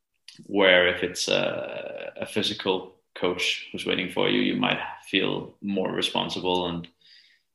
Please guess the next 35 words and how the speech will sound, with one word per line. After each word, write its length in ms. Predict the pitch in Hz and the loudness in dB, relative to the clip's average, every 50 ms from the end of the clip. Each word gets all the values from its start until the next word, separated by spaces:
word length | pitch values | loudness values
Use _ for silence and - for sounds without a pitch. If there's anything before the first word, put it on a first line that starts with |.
| _ _ _ _ | _ _ _ _
have 180 | - - 92 90 | -2 0 2 2
a 60 | 90 92 | 2 4
higher 280 | 92 87 87 90 90 | 4 6 6 6 6
likelihood 440 | 87 87 87 87 92 95 101 95 92 | 4 2 0 -4 -6 -6 -4 -2 -2
of 140 | 92 - - | -2 -2 -2
showing 260 | - 92 90 90 87 | -4 -4 -2 -2 -4
up. 240 | 87 87 - - - _ - | -4 -6 -8 -10 -14 _ -4
On 80 | 104 104 | 0 4
the 80 | 101 95 | 4 6
other 160 | 92 95 101 | 6 6 4
hand, 240 | 101 101 98 98 95 | 4 4 2 2 2
if 140 | 90 - 92 | 0 0 -2
it's 240 | 92 - - - | -4 -4 -2 0
a 440 | 98 98 95 - - - - - - - _ _ _ _ _ _ _ _ _ _ _ _ _ _ _ _ _ _ | 2 2 2 2 0 -2 -4 -6 -10 -16 _ _ _ _ _ _ _ _ _ _ _ _ _ _ _ _ _ _
person 260 | 101 95 90 95 95 | -2 -2 0 -2 -4
who 180 | 92 95 92 90 | -6 -4 -2 -2
is 420 | 87 85 - - - - - - - - | -2 -2 -2 0 0 -2 -2 -4 -4 0
already, 680 | 95 98 95 95 95 95 98 101 107 104 - - - - 98 | 2 2 4 6 6 6 6 6 4 2 -2 -10 -10 -6 -2
uh, 160 | 90 90 90 87 | -2 -2 -2 0
fairly 220 | - 92 90 90 90 | 2 2 2 2 2
motivated, 480 | 90 90 90 92 95 90 90 90 78 | 0 0 0 2 4 4 4 2 2
I 60 | 71 - | 0 -2
think 220 | - - 76 - | -4 -6 -6 -6
it's 200 | - - - - | -6 -6 -4 -2
a 200 | 82 87 85 - - - _ _ - | -2 -2 -4 -6 -10 -18 _ _ -10
really 280 | 78 73 82 85 80 | -6 -4 -4 -4 -4
useful 400 | 76 85 85 87 87 - - 92 | -4 -4 -6 -6 -8 -8 -10 -8
tool. 360 | 85 - 90 90 - - - - _ - | -8 -6 -4 -6 -6 -8 -10 -14 _ -4
So, 520 | - - 101 92 87 85 87 87 - - - - _ _ _ _ _ _ _ _ _ _ _ _ _ _ _ _ _ _ _ _ _ _ _ _ _ _ _ _ _ _ _ _ _ _ _ - | 0 2 4 4 4 4 2 -2 -6 -10 -18 -20 _ _ _ _ _ _ _ _ _ _ _ _ _ _ _ _ _ _ _ _ _ _ _ _ _ _ _ _ _ _ _ _ _ _ _ 4
um, 560 | 90 90 80 71 65 62 62 60 62 62 73 | 6 6 8 6 6 4 2 -2 -6 -6 -6
to 120 | - - 110 | -2 4 6
wrap 180 | 104 104 107 | 8 8 8
it 60 | 113 | 8
up, 180 | 117 120 - - | 8 6 6 6
if 200 | - 120 117 120 | 4 4 2 0